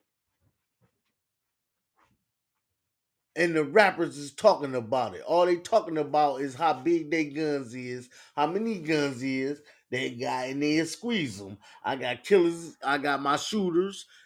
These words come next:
and that's that bullshit. And it's in the music. And that's what's being promoted over the airways. We need to run up on these radio stations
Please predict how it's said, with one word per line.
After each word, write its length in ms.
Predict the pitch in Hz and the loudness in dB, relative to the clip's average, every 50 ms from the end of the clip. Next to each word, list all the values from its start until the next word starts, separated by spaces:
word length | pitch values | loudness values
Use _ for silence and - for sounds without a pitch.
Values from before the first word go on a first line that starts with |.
| _ _ | _ _
and 160 | - 147 151 | -2 0 2
that's 220 | 175 185 185 185 - | 2 2 2 0 0
that 320 | - 196 180 170 165 151 139 | 2 2 2 2 0 -2 -4
bullshit. 680 | 185 208 190 170 151 - - - - 120 98 87 - _ _ _ _ _ _ _ _ _ _ _ _ _ _ _ _ _ _ _ _ _ _ _ _ _ _ _ _ _ _ _ _ _ _ _ _ | -2 2 2 2 2 2 -2 -6 -8 -8 -8 -10 -12 _ _ _ _ _ _ _ _ _ _ _ _ _ _ _ _ _ _ _ _ _ _ _ _ _ _ _ _ _ _ _ _ _ _ _ _
And 160 | 131 139 139 | -4 -2 -2
it's 200 | 147 143 143 - | -2 -4 -4 -4
in 340 | - 175 180 175 165 160 151 | 0 2 2 2 2 -2 -4
the 100 | 151 139 | -4 -4
music. 540 | 131 135 147 165 165 139 113 - - - _ _ _ _ _ _ _ _ _ _ _ _ _ _ _ _ _ _ _ _ _ _ _ _ _ _ _ _ _ _ - | -4 -4 -4 -4 -4 -6 -8 -10 -16 -20 _ _ _ _ _ _ _ _ _ _ _ _ _ _ _ _ _ _ _ _ _ _ _ _ _ _ _ _ _ _ -10
And 160 | 117 120 127 | -8 -6 -4
that's 240 | 131 131 127 - 131 | -6 -6 -6 -6 -8
what's 160 | 131 120 113 | -8 -8 -6
being 280 | 113 131 131 131 123 | -6 -4 -4 -4 -4
promoted 520 | 120 - 139 127 123 127 127 123 123 120 110 | -6 -8 -10 -4 -2 0 0 0 0 -2 -2
over 320 | - - 123 120 104 120 113 | -2 -2 -2 -2 -4 -4 -6
the 180 | 110 107 - - - | -6 -6 -8 -6 -2
airways. 880 | 127 135 127 117 107 98 95 98 92 85 80 65 - - - - - _ _ _ _ _ _ | 0 2 2 2 0 -2 -4 -6 -8 -8 -10 -12 -14 -20 -20 -20 -20 _ _ _ _ _ _
We 120 | - 104 120 | -12 -8 -6
need 260 | 143 175 220 240 208 | -4 -2 -2 -2 2
to 100 | 202 185 | 2 2
run 240 | 151 170 190 185 180 | 4 4 4 6 6
up 180 | 175 165 165 - | 6 4 4 2
on 180 | 160 165 165 | 0 0 2
these 220 | 160 160 160 151 131 | 0 0 -2 -4 0
radio 400 | 143 185 196 190 175 160 156 143 | 2 4 4 4 4 6 4 4
stations 580 | 147 - - 160 143 143 131 - 135 131 - | 4 2 0 0 0 2 0 -4 -10 -10 -10